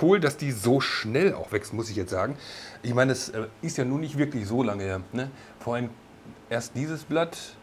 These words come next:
was war das erste? Genau, dann war das hier, das war das zweite, das hat dann tatsächlich schon Schlitz gehabt.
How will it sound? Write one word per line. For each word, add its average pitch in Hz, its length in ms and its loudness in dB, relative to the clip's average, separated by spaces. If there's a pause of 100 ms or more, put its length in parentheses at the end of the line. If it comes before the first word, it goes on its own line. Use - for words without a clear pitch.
(540)
was 123 280 -10
war 117 120 -2
das 113 160 -8 (100)
erste? 170 960 -6
Genau, 127 600 0
dann 127 240 -4
war 101 100 -2
das 131 400 -2
hier, 185 200 2
das 131 120 -8
war 117 80 -2
das 104 240 -4
zweite, 156 340 2
das 156 80 0
hat 202 100 2
dann 127 100 -2
tatsächlich 139 320 -2
schon 113 100 -4
Schlitz - 260 -8
gehabt. 240 320 -2